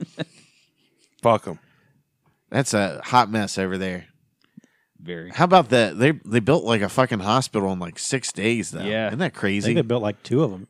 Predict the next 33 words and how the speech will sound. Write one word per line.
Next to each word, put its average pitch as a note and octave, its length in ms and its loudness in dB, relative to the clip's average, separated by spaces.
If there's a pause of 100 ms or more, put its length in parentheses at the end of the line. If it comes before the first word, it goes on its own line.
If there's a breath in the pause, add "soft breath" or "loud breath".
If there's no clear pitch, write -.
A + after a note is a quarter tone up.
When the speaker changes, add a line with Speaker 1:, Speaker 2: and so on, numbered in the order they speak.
Speaker 1:
Yeah. A2+ 320 4
Speaker 4:
in, F#2+ 80 -4
like, F#2 140 -6
Speaker 3:
Mm-hmm. F#2 60 -10
Speaker 4:
ten C#3+ 180 2
days A2 180 -2
or G#2+ 80 -8
something. A2+ 440 -10
Speaker 1:
They're A2+ 120 -2
just B2+ 220 -6
clearing C3 340 2
the, A#2+ 160 0 (140)
the B2 100 6
lots B2 380 4
out B2+ 220 4
and G#2 140 -8
fucking A2+ 380 2
building A#2+ 300 4
them. F#2+ 180 -6 (300)
Speaker 2:
Well, G2+ 100 -2
they G#2+ 120 -2
built A2+ 260 0
the G2 80 -4
one G2+ 240 -4
for F2+ 120 -10
sars G#2+ 520 0
in, F#2 140 -8
what, F#2 200 -10
seven G2 320 -6
or G2+ 100 -4
eight A2 180 -4
days? B2+ 520 -2
Speaker 1:
Yeah. A2+ 300 0